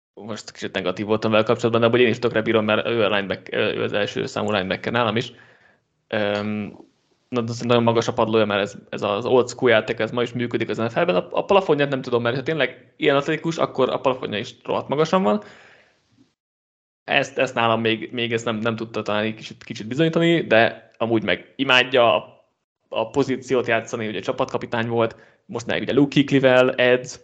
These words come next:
tehát, ö, az sem, az sem olyan rossz ö, ajánló levél feltétlenül, és ugye ezért is mondják, hogy azért a Bills lehet, hogy őt fogja vinni az első kör végén. Ott azért elég jó kapcsolatok vannak egy Kuechly,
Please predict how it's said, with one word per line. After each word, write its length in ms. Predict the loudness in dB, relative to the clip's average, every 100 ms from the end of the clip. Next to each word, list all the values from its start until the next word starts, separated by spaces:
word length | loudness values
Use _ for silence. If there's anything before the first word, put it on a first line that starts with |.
| _
tehát, 420 | -14 -8 -8 -6 -4
ö, 360 | -2 -2 -2 -6 -14 -20 -20 _
az 160 | -10 -10
sem, 220 | -4 -4
az 120 | -2 -4
sem 220 | -4 -2
olyan 160 | -2
rossz 400 | 0 -2 -6 -14 -20 _ -10
ö, 360 | -6 -4 -4
ajánló 360 | 2 2 2 2
levél 260 | 2 0 0
feltétlenül, 460 | 0 2 4 2 0 -20 -20 _ _
és 180 | -8 0
ugye 120 | 4
ezért 260 | 4 2 -2
is 80 |
mondják, 320 | -6 0 0 0
hogy 120 | -4
azért 240 | -6 -6
a 40 | -4
Bills 260 | -4 -4
lehet, 260 | -2 -4 -4
hogy 80 | -12
őt 120 | -10
fogja 240 | -10 -8
vinni 200 | -8 -6
az 100 | -6
első 240 | -4 -4 -6
kör 140 | -4
végén. 380 | -2 0 -2 -4 -18 _ _ _ _ -8
Ott 220 | -8 -6
azért 220 | -6 0
elég 200 | 2 2
jó 80 | 0
kapcsolatok 460 | -2 -4 -4 -4
vannak 260 | -6 -6 -6
egy 100 | -8
Kuechly, 460 | -6 -6 -4 -6 -8